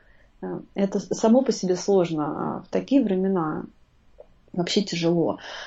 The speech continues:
Сейчас что происходит? Две недели люди атакованы вообще чудовищными событиями, чудовищными новостями. А, рядом с нами люди,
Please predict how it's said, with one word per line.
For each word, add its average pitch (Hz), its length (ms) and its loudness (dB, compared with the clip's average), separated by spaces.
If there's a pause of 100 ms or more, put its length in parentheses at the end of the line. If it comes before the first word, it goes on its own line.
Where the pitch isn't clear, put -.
Сейчас 226 420 2
что 247 220 2
происходит? 175 580 0
Две 185 240 2
недели 240 460 4
люди 208 260 2
атакованы 190 760 2
вообще 160 260 -6
чудовищными 202 600 2
событиями, 175 680 0
чудовищными 180 880 0
новостями. 190 880 2 (560)
А, 180 200 4
рядом 202 340 4
с - 120 -6
нами 202 480 6
люди, 185 800 2